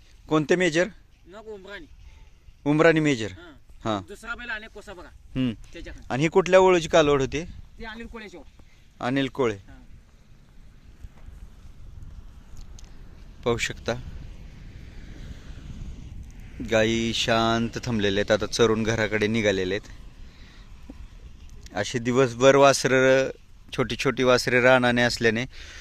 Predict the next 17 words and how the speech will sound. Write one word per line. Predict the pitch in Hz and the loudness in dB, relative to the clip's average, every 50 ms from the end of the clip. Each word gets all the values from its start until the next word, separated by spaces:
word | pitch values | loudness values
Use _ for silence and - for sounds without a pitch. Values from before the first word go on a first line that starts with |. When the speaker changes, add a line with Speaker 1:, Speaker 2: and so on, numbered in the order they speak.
| - - - - - - - - | -18 -20 -20 -18 -18 -18 -18 -18
Speaker 1:
खुर | - - - 131 127 123 127 127 131 131 131 131 131 135 139 - - - | -8 -2 0 2 2 4 4 6 6 6 6 6 6 4 2 -2 -6 -2
मजबूत | - 127 131 127 110 110 120 127 107 | 2 4 4 4 4 2 0 0 0
होतात | 120 123 - - 110 101 117 | 0 -2 2 2 2 2 4
आणि | 113 110 113 117 117 117 120 120 117 123 - - - - - - - - - - | 2 2 2 0 0 0 -2 -2 -4 -6 -8 -14 -20 -20 -20 -20 -20 -20 -20 -10
खुरांची | - - 123 123 123 117 110 120 | -2 0 2 2 2 2 2 6
वाढ | 117 120 120 117 | 8 8 8 8
होत | 113 113 120 - - | 8 4 0 0 0
नाही. | 107 101 101 95 104 113 139 - - - - - - - - - - - - - - - - | -4 -4 -4 -4 -6 -10 -12 -14 -16 -18 -16 -16 -16 -18 -20 -20 -20 -20 -20 -20 -16 -10 -6
आणि | - 98 107 107 113 113 120 120 110 - - - - - - - - - - - | -4 -2 0 0 0 0 0 -2 -2 -4 -10 -20 -20 -20 -20 -20 -20 -18 -10 -4
दिवसभर | 117 120 120 127 120 110 117 127 127 131 131 127 | 0 2 2 2 2 4 6 6 8 8 8 6
मा-, | 123 131 131 127 127 | 6 6 8 8 8
रानात | 127 127 120 123 127 | 8 6 6 6 4
चालल्यामुळे | 117 - - 143 131 123 117 120 117 123 123 123 123 120 | 2 4 6 6 6 8 8 6 6 6 4 4 4 4
त्यांचा | 131 127 117 - 127 123 | 4 2 2 4 6 8
एवढा | 123 120 120 123 | 8 10 10 8
व्यायाम | 123 123 127 123 120 117 113 | 8 10 8 8 8 6 2
होतो | 113 113 - 107 110 123 | 0 -2 -2 -2 -2 -2